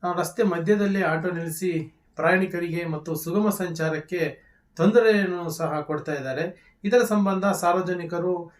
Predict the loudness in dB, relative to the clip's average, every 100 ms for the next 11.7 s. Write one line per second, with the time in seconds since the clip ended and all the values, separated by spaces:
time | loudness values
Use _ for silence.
0 | _ -6 0 0 0 0 -2 -2 -2 -2
1 | 0 -2 -2 -8 _ _ _ -10 -8 -4
2 | -4 -2 -2 -2 -4 -6 -10 _ _ _
3 | -6 -6 -4 -4 -4 -4 -4 -2 -4 -4
4 | -4 -4 -8 -6 -6 -4 -4 -6 -8 -12
5 | -8 -4 -2 -4 -6 -6 -10 -14 _ _
6 | 0 0 0 -4 0 2 2 0 0 -4
7 | -6 0 0 0 -4 -6 -6 -4 -4 -4
8 | -4 -6 -8 -4 -4 -4 -12 _ _ _
9 | _ -4 -2 -4 -6 -4 0 0 0 -2
10 | -4 -2 -2 0 -2 -2 -4 -2 -2 0
11 | 0 0 -6 -4 -2 -2 -4